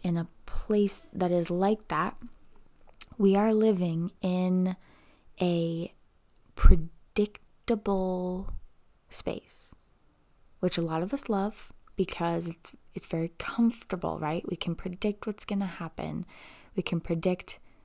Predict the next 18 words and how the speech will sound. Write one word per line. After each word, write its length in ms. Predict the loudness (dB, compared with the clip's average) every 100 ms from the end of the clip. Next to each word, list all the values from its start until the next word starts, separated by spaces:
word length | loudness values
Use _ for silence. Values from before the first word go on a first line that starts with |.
| _ -20 -8
what's 220 | -4 -4 -6
coming 560 | -6 -2 -2 -4 -10 -10
because 440 | -10 -4 -2 -4 -10 -10
it's 220 | -8 -6
what 200 | -6 -4
normally 800 | -2 0 0 0 -2 -8 -10 -12 -8
does. 640 | -6 -6 -8 -14 -20 -20 -20 -20 -20 -20 -20 -20 -20 -10 -4
But 180 | -2
the 80 | -2
thing 360 | 0 2 2 0
that 160 | -2
we 140 | -2 -4 -4
often 580 | -8 -6 -4 -2 -4 -4
don't 580 | -2 0 -2 -6 -12 0
do 640 | 4 4 2 -4 -8 -10 -14 -20 _ -20 _ -2
in 220 | 0 2
this 180 | 0 -4
space 800 | -8 -4 -4 -4 -8 -14 -16